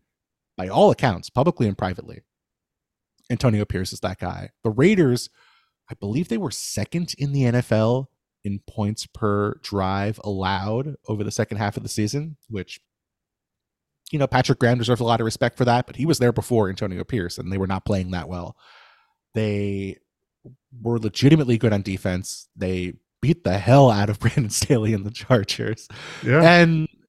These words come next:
Speaker 1: and they beat the Chiefs. You know, they beat Patrick Mahomes on Christmas.
Speaker 2: Yeah.
Speaker 1: And, and I think winning games in the A F C West, I think that matters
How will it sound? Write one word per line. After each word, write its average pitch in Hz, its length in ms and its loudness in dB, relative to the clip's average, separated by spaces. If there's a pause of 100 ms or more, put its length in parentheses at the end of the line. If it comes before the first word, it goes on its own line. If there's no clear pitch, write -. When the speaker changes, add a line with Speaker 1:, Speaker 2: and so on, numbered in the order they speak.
(140)
Speaker 1:
and 220 420 0
they 220 420 2
beat 214 200 -6
the - 80 -6
Chiefs. - 640 6
You 143 60 -12
know, 180 60 -2
they 208 120 0
beat 226 160 0
Patrick 214 320 2
Mahomes 220 340 2
on 196 100 0
Christmas. 127 580 2 (180)
Speaker 2:
Yeah. 160 140 2
Speaker 1:
And, - 80 -6 (920)
and 147 440 -2
I 139 60 -2
think 180 220 2
winning 165 340 8
games 147 460 2
in 123 80 -2
the 120 180 2
A 123 140 2
F 123 60 -6
C 127 120 -2
West, 123 480 0
I 113 60 -2
think 131 160 2
that 117 160 2
matters 92 500 -6